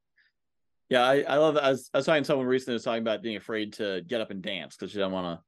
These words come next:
you know, look foolish. And, and, you know, the, the realization that some people slowly have is that no one's watching you dancing because they're too busy worrying about themselves.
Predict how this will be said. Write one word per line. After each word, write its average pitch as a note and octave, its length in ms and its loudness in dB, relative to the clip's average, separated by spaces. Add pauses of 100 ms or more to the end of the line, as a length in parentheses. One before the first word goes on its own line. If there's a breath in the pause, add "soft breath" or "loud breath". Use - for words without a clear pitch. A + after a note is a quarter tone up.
(120)
you G2 80 -6
know, F2 80 -2
look F#2 240 -4
foolish. A2 580 0 (480 soft breath)
And, G#2 440 -2 (800)
and, A#2+ 280 0
you E3+ 100 2
know, C3 100 4
the, C#3 100 2
the C#3 120 0
realization C#3 600 0
that A2 140 -4 (460)
some B2 180 -4
people G2 360 -8
slowly F#2 280 -4
have F#2+ 300 -2
is F#2 400 -4
that G2+ 320 -2 (340)
no C#3+ 220 4
one's C#3+ 380 0 (300)
watching B2+ 560 -2
you B2+ 400 -2 (120)
dancing A2 560 -6
because G#2 300 -4
they're G#2 100 -6
too B2+ 180 -6
busy G#2+ 220 -4
worrying G#2 220 -4
about G2 160 -6
themselves. G2+ 680 -2